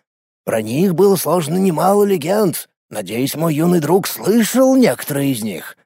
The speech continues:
начал Пелит, продолжив заматывать культю туникой. "Да, я слышал песни рапсодов об осаде великого города Трои и про героев, равных богам", — подтвердил я, невольно вспомнив своего друга по нелёгкой гладиаторской судьбе,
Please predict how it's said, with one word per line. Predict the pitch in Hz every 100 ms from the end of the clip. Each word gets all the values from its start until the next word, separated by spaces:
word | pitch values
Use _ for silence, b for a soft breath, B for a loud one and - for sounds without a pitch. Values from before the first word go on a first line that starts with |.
| _ _ _ -
начал | 101 117 - 117
Пелит, | 107 160 202 156
продолжив | - 165 165 170 131 131
заматывать | 123 160 151 139 135 -
культю | - 143 - 131
туникой. | - 143 101 - 65 _ _ _ _ _ _ _ -
"Да, | 147 160 95 60
я | 82 139
слышал | - 180 190 - 127
песни | 165 147 - 123
рапсодов | 113 - 180 143 120
об | 117 123
осаде | 127 156 117
великого | 120 127 123 113
города | 110 123 113 123
Трои | 160 170 101 57
и | 71 123
про | 143 139
героев, | 123 151 156 156 76 - - -
равных | 123 110 117 107
богам", — | 127 104 82 60 _ _ _ _
подтвердил | 107 - 110 104 90 110
я, | 110 139 92
невольно | 90 127 139 160 139 135
вспомнив | - 175 151 143 -
своего | 139 143 131
друга | 120 175 135 131
по | 143
нелёгкой | 151 156 165 - - 143
гладиаторской | 143 127 135 123 120 - 135
судьбе, | - 151 127 90 73